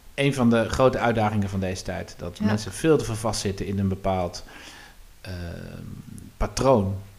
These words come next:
Speaker 2: Ja, nou ja,
Speaker 1: Ja.
Speaker 2: dan is de vraag van, waarom wil je in dat patroon zitten? Dat is wel heel belangrijk iets om voor jezelf te bedenken.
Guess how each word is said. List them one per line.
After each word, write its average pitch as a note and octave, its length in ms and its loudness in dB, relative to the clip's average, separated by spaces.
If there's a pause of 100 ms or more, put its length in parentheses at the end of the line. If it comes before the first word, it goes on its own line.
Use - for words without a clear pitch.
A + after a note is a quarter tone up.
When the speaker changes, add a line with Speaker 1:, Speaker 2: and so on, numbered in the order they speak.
(600)
Speaker 2:
Ja, A#3 460 2
nou F#3 140 2
ja, G3 80 6
Speaker 1:
Ja. F#3 60 6
Speaker 2:
dan G3+ 200 6
is G3 120 6
de - 60 0
vraag F3+ 280 2
van, F#3 100 2
waarom F#3 280 4
wil F3+ 120 4
je F3 160 4
in D#3+ 100 2
dat D#3+ 160 0
patroon E3+ 380 2
zitten? G3 340 2 (120)
Dat G3 100 -2
is E3+ 60 -6
wel F3 340 0
heel F3+ 200 2
belangrijk F3+ 340 0
iets F3+ 120 -2
om F3+ 60 0
voor F3+ 120 0
jezelf E3 240 0
te - 100 -6
bedenken. G3 460 2